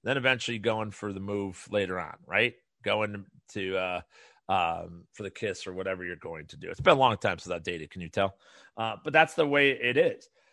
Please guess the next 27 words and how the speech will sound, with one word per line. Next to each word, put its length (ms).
That's 240
what 80
a 60
championship 600
is. 240
And 360
if 200
one 140
of 60
my 100
six 320
and 100
six 380
or 60
seven 240
and 100
five 280
teams 340
get 220
in, 400
I'm 180
gonna, 160
you 420
know, 100
I 160
think 240
I'm, 180